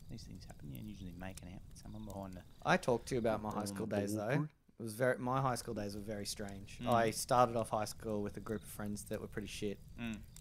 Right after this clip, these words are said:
Speaker 2: And, um, and then I kinda worked my way into a better group of friends that were more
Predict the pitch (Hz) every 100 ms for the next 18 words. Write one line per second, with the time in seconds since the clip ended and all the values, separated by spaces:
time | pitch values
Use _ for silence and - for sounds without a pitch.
0 | - 107 107 104 101 101 98 - - -
1 | - - 117 110 101 - 107 101 107 104
2 | - 107 101 101 101 - 104 95 107 104
3 | 107 104 101 107 104 104 - 107 101 101
4 | 101